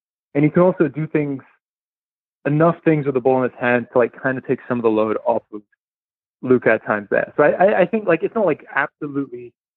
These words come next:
perfect, right? Like, I don't think, and i-, if you, if you found, like, the perfect point guard to put next to Luka, it wouldn't necessarily be Del-, be Delon Wright, but I think given who was available, I think he was a very smart signing for them.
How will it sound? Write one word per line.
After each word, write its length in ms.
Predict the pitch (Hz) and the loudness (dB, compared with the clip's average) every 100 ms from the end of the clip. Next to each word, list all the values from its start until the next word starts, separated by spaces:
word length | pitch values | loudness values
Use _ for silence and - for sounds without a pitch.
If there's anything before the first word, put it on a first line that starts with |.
| _ _ _ - | _ _ _ 0
perfect, 380 | 123 - 110 | 0 0 -4
right? 180 | 120 113 | -2 -2
Like, 100 | 127 | 0
I 80 | 139 | 0
don't 300 | 143 165 156 | 2 -2 -2
think, 200 | 160 156 _ _ | -8 -10 _ _
and 180 | 143 139 - - | -8 -8 -8 -8
i-, 120 | 147 _ - | -10 _ -12
if 260 | 196 147 | -4 -2
you, 400 | 156 151 147 156 | 0 2 2 2
if 80 | 143 | -2
you 80 | 151 - | -4 0
found, 200 | 160 170 | 2 4
like, 80 | |
the 80 | 156 | 0
perfect 320 | - 143 147 | 0 0 0
point 180 | - 139 | -4 0
guard 160 | 127 127 _ _ _ _ | 2 0 _ _ _ _
to 80 | - | -2
put 140 | 147 | -2
next 160 | 127 - | -2 -2
to 80 | |
Luka, 360 | 113 117 120 110 - _ _ - | -2 0 0 -2 -6 _ _ 2
it 80 | |
wouldn't 180 | 147 175 | 4 4
necessarily 260 | 156 170 147 | 0 0 -2
be 80 | 139 | -2
Del-, 220 | 139 135 - | -6 -6 -6
be 100 | 131 | -2
Delon 300 | 123 120 113 | 0 -2 -2
Wright, 240 | 113 117 | 0 0
but 80 | 123 | 0
I 60 | |
think 200 | 123 147 | -2 -4
given 240 | 135 147 156 | 0 0 0
who 160 | 139 | -2
was 200 | 147 135 | 0 0
available, 640 | 113 123 131 139 139 143 143 _ _ - | 0 2 4 4 6 4 2 _ _ -6
I 60 | 127 | -4
think 140 | 143 | -4
he 60 | 131 | -4
was 100 | 123 | -2
a 40 | |
very 180 | 123 120 | 0 0
smart 200 | - 113 | 0 -4
signing 220 | - - - | -2 -8 -8
for 160 | - | -12
them. 160 | - - | -14 -18